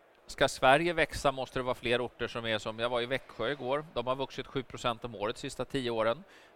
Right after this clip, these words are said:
Ja, det vore väldigt bra om vi hade trettio såna orter. Men det betyder ju också att det blir väldigt många i hela Kronoberg som flyttar in till,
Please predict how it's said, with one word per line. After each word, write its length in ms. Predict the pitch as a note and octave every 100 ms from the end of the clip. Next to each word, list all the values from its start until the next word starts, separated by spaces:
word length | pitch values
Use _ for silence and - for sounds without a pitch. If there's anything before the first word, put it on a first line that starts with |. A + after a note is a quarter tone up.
| -
Ja, 160 | C3+ A2+
det 60 | A#2+
vore 180 | B2+ C#3
väldigt 400 | E3 D3+ C#3 E3+
bra 120 | C#3+
om 80 | B2+
vi 80 |
hade 160 | A#2+ C3
trettio 420 | - D3+ - F#3+
såna 240 | - A#2 G#2
orter. 420 | G2 - F#2 C3 - - -
Men 160 | C3 C#3
det 140 | C#3+
betyder 280 | D3+ - D3+
ju 80 | D3+
också 220 | C3+ -
att 120 | B2
det 80 | B2
blir 220 | A#2+ A#2+
väldigt 500 | A2+ C3 B2+ A#2 D#3+
många 360 | F3 C#3+ A#2+ A#2+
i 60 |
hela 220 | A#2 A2+ G#2
Kronoberg 480 | A#2+ G#2+ G#2 G#2+
som 120 | G2 A2
flyttar 300 | A2+ - A#2
in 300 | E3+ F3 C#3+
till, 340 | C#3 B2+